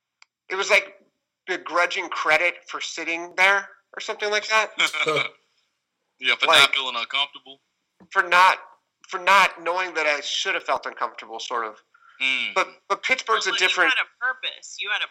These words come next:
Speaker 3: purpose for being there.
Speaker 2: But even in
Speaker 1: That's
Speaker 2: that
Speaker 1: true.
Speaker 2: purpose, there are a lot of people who, while doing their job, will go out of their way to not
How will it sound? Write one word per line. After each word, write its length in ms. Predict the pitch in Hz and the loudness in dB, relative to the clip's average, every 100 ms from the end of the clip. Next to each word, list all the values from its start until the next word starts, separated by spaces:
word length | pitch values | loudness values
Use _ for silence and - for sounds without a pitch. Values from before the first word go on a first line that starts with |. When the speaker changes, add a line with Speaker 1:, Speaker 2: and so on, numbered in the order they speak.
| - | -10
Speaker 3:
purpose 460 | 214 208 - - - | -12 -12 -16 -18 -18
for 120 | 151 | -14
being 260 | 175 190 170 | -8 -8 -10
there. 220 | - - 196 | -8 -2 2
Speaker 2:
But 80 | 214 | 4
even 260 | 247 247 | 2 2
in 60 | 208 | 2
Speaker 1:
That's 160 | 185 143 | 4 4
Speaker 2:
that 20 | |
Speaker 1:
true. 120 | - 226 | 4 2
Speaker 2:
purpose, 240 | 214 180 - | 0 0 4
there 80 | |
are 80 | 180 | 4
a 20 | |
lot 180 | 156 175 | 4 0
of 80 | 175 | 0
people 340 | - 156 139 | -6 -8 -8
who, 440 | 131 139 131 120 110 _ - | -10 -10 -10 -12 -16 _ 0
while 280 | 123 120 110 _ _ _ _ _ _ 120 | 4 4 2 _ _ _ _ _ _ -2
doing 340 | 135 139 123 | 0 0 0
their 200 | 113 117 95 | 0 0 -2
job, 580 | - - 120 156 135 113 104 | -2 2 2 4 4 4 -2
will 140 | 104 | -14
go 120 | 107 | 0
out 220 | 113 120 | 2 4
of 60 | 117 | 2
their 140 | 110 | -4
way 360 | 104 107 113 104 - - | -6 -2 0 0 -4 -6
to 260 | 110 101 95 95 _ - | -6 -14 -20 _ _ -6
not 240 | 107 107 | 0 0